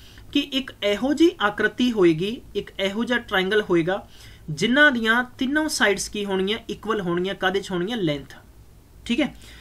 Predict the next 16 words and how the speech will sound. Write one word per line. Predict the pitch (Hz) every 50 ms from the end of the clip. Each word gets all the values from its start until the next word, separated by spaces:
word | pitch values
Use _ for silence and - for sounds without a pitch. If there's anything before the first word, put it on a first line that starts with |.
| - - - 160
ਲੰਬਾਈ | 175 180 180 170 180 - 214 262
ਦੇ | 254 294 277
ਵਿੱਚ | 240 254 - 254
ਤਿੰਨੋਂ | - - 247 226 247 262 254
ਸਾਈਡਸ | - 247 214 208 - -
ਇਹਦੀਆਂ | 220 196 220 214
ਕੀ | 214 - 190 185
ਹੋਣਗੀਆਂ? | 185 185 180 185 208 208
ਬਰਾਬਰ | 170 160 151 147 147 175 202
ਹੋਣਗੀਆਂ। | 196 202 202 208 196 202 214 214 214 - - - - - - - - - 151 131
What | 180 208 - 214 233
we | 247 240
can | - 233 233 220 226
say | - 233 233 247 247 - - - - - - -
ਕਿ | 254 247 - 240
a | 240